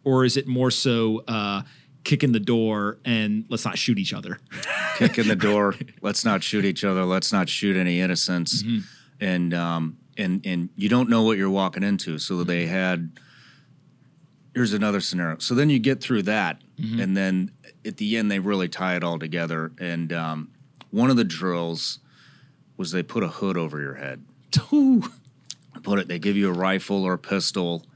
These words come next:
Speaker 2: You don't know if it's loaded. You don't know if, if it's unloaded. You don't know if it's jammed. You just have this, if they put a hood on your head, then they give you a weapon, you know, and you don't know what condition the weapon's in.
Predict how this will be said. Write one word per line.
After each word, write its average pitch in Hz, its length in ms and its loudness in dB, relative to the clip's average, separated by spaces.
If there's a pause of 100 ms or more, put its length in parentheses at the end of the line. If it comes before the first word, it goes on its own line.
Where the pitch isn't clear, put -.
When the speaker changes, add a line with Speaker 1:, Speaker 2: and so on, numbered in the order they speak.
(360)
Speaker 2:
You 113 100 0
don't 95 180 2
know 90 200 0
if 80 100 -8
it's - 180 -6
loaded. 101 480 0 (240)
You 90 100 -2
don't 87 160 -2
know 85 200 -2
if, - 240 -14 (520)
if 85 140 -12
it's - 160 -10
unloaded. 92 540 0
You 82 80 -2
don't 82 160 -2
know 82 140 -2
if 78 120 -10
it's - 140 -8
jammed. 85 440 -2
You 80 100 -6
just - 220 -4
have 80 260 -4
this, 76 260 -6 (280)
if 80 120 -10
they 90 100 -4
put 92 220 -2
a 82 40 -2
hood 107 180 2
on 117 120 4
your 113 120 4
head, 110 320 0 (560)
then 98 140 2
they 92 120 2
give 87 160 0
you 90 140 0
a - 20 -2
weapon, 78 460 -8 (520)
you 90 120 -6
know, 82 260 -2 (180)
and 78 460 -6 (140)
you 90 100 -10
don't 82 160 -6
know 87 140 -4
what 90 160 -4
condition 87 460 0
the 82 80 -2
weapon's 80 420 -4
in. 62 220 -14